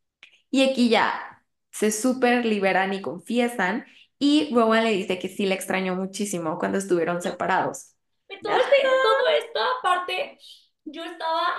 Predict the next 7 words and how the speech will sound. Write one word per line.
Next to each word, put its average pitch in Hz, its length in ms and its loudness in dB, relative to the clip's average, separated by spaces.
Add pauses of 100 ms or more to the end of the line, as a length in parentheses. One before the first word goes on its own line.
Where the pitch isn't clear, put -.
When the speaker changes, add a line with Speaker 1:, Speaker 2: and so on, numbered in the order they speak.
Speaker 2:
así 302 220 -12
que 302 180 -4
derretida 247 680 0
en 269 100 -2
el 247 140 0
piso. - 420 -6 (1300)
Speaker 1:
Sí. 349 840 -2